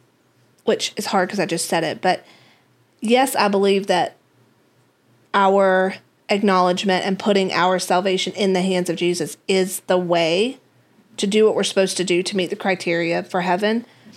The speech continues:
But I wonder about the people who, like Jews, who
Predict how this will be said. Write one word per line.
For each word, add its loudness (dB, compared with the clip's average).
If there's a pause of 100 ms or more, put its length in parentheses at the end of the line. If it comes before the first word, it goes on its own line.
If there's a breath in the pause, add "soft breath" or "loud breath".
(420 loud breath)
But 0
I 2
wonder 2
about 0
the -2
people 0
who, 0
like -2
Jews, 2 (160)
who 0